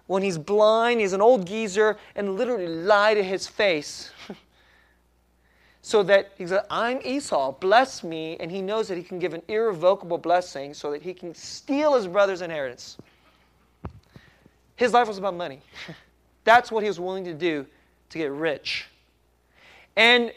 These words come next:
after, of course, it all came out, after his father realized, "I gave the, the blessing to the wrong son," and, and, and then Esau found out,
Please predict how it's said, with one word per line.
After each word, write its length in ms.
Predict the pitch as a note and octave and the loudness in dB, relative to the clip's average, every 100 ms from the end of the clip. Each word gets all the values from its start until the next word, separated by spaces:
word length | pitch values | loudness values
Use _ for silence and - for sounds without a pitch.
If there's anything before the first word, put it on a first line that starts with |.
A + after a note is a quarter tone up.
| _ | _
after, 340 | G#3+ D4 D4+ D4 | 10 12 10 2
of 120 | - | 6
course, 280 | A3+ A3+ A3+ | 6 6 6
it 120 | G#3+ | 8
all 140 | G#3+ | 8
came 280 | G#3+ G#3+ F#3 | 6 -2 4
out, 400 | G3 G3+ G#3 - | 6 6 4 0
after 320 | D#3+ E3 - | 2 2 0
his 120 | E3+ | -4
father 360 | - G3 G3 F3 | 4 6 6 2
realized, 400 | F3 F3+ F3 D#3+ | 0 2 2 2
"I 60 | D#3 | 0
gave 320 | F3 F#3+ D#3+ | 2 2 2
the, 240 | E3+ D#3 | 0 2
the 80 | D3 | -2
blessing 360 | D3 F#3+ F#3+ F3+ | 2 2 2 -4
to 100 | D#3+ | -8
the 100 | D3 | -2
wrong 440 | F3 G3 G3+ G3+ | 4 6 6 4
son," 580 | G3+ G#3+ G3 G3 G3 G3 | 0 0 2 4 2 2
and, 260 | F3 E3 D#3+ | -2 -4 -6
and, 220 | E3 D3+ | -6 -6
and 180 | D#3 D#3+ | -8 -8
then 100 | E3 | -6
Esau 260 | G3 F#3 F#3 | -6 -2 -2
found 280 | F#3 F3+ | 0 0
out, 100 | F#3+ | 0